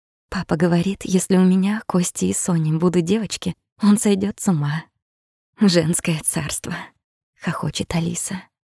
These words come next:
«А если серьёзно?» Уверена, Константин Сергеевич рад, что, несмотря ни на что, у него большая семья. Некоторые считают, что счастливы в своём одиночестве,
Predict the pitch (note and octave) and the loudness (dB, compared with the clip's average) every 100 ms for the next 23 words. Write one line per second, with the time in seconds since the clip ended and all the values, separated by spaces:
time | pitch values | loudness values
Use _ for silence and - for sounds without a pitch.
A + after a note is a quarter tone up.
0 | _ _ _ _ _ G#3+ G3+ G3 G3+ G3 | _ _ _ _ _ -2 0 0 0 0
1 | F#3+ F#3+ - G3 F3+ C3 - D3 D3+ _ | -2 -2 0 2 0 -2 -4 -6 -8 _
2 | _ _ _ _ _ _ - G3 F3 F3+ | _ _ _ _ _ _ 4 6 8 8
3 | F3 E3+ F3 - E3+ E3+ F3 - F3 F3 | 6 4 2 4 2 2 2 2 0 2
4 | E3+ E3+ - - F3+ F3 F#3 - - - | 2 2 -4 -6 -4 -4 -4 -12 -12 -4
5 | E3+ D#3+ - E3 - D#3+ D#3 D3 D3+ - | 2 4 4 2 4 4 4 2 -2 -6
6 | F3+ - _ _ - F#3 E3+ E3 E3 D#3+ | -8 -10 _ _ 4 6 8 6 2 0
7 | - D#3+ E3+ - F#3 E3 D#3+ E3 _ _ | -2 -4 -2 0 0 -2 -6 -12 _ _
8 | _ _ _ _ _ _ _ - B3 A#3+ | _ _ _ _ _ _ _ 2 4 4
9 | A#3 - G#3 G3+ - - G3+ G3+ G3+ - | 2 0 0 -2 -4 -4 -2 -4 -4 -2
10 | F#3 F3+ F#3+ F3 - F3+ F3+ - F#3 F3 | -2 0 0 -2 0 0 0 0 4 6
11 | F3+ F3 F3 F3+ G#3 - - - - | 6 6 6 4 2 -4 -6 -8 -8